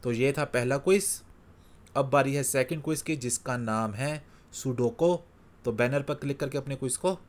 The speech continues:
स्टार्ट कर लेना। हमारे फर्स्ट क्वेश्चन में सही आंसर है ऑप्शन नंबर वन, इमेज, इमेज वन।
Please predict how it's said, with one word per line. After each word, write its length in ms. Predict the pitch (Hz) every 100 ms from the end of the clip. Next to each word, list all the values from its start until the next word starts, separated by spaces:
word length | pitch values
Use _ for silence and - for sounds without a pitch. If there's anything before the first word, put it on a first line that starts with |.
| -
स्टार्ट 320 | - - 104
कर 140 | - 104
लेना। 320 | 95 82 - - - - - - - - - - - - - - -
हमारे 320 | 156 165 196
फर्स्ट 500 | 196 - 196 208 -
क्वेश्चन 460 | - 175 - - 170
में 260 | 156 160
सही 880 | 160 - - - - 175 147 190 -
आंसर 340 | 139 131 147 135
है 340 | 165 165 - -
ऑप्शन 340 | 151 156 -
नंबर 320 | 165 160 160 160
वन, 520 | 113 101 117 165 160 - - - -
इमेज, 460 | 131 127 110 - - - -
इमेज 280 | 135 147 120
वन। 240 | 110